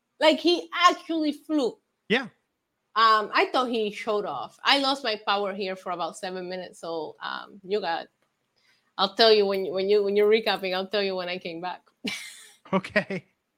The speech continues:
Speaker 2: <laughs> Uh, this was a really fun match, though. I thought this was
Speaker 1: Yeah.
Speaker 2: good. Um, yes, of course, everything would have been better with Zelina Vega, but, uh,
Speaker 1: No,
Speaker 2: to
Speaker 1: th-,
Speaker 2: Isa's
Speaker 1: they're
Speaker 2: point
Speaker 1: not gonna come back to N X T.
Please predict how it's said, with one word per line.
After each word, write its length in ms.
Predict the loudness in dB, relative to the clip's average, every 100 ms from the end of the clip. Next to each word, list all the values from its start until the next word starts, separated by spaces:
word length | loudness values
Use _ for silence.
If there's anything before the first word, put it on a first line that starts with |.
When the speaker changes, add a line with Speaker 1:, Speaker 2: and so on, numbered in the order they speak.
| _ _
Speaker 2:
<laughs> 220 | -4 -2 -4 _ _ _ _ _ _ _
Uh, 200 | 2 2
this 240 | 2 -4 -4
was 140 | -2
a 40 | 0
really 200 | 0 2
fun 180 | 0
match, 280 | 0 -2 0
though. 240 | -2 -2 -2
I 60 | -2
thought 140 | -2
this 100 | -2 -4
was 60 | 2
Speaker 1:
Yeah. 240 | 4 4
Speaker 2:
good. 60 | 2
Um, 520 | 2 4 4 0 -4 -8 _
yes, 380 | 0 0 -2 -14
of 140 | -20 -6
course, 240 | -4 -2
everything 580 | 0 2 2 0 -4 -10 -14 -8
would 80 | -6
have 80 | -4
been 140 | -4
better 180 | -4 -4
with 180 | -6 -6
Zelina 240 | -6 -6
Vega, 320 | -6 -8 -8 -10 -6
but, 220 | -6 -4
uh, 260 | -6 -6 -10 -14 0
Speaker 1:
No, 200 | 6 10
Speaker 2:
to 80 | 10
Speaker 1:
th-, 120 | 8 4
Speaker 2:
Isa's 280 | 2 0 -4 2
Speaker 1:
they're 80 | 4
Speaker 2:
point 80 | 4
Speaker 1:
not 140 | 4
gonna 180 | 2 2
come 180 | 2 2
back 240 | 0 0
to 80 | -4
N 120 | -6
X 180 | -8 -14
T. 240 | -18 -18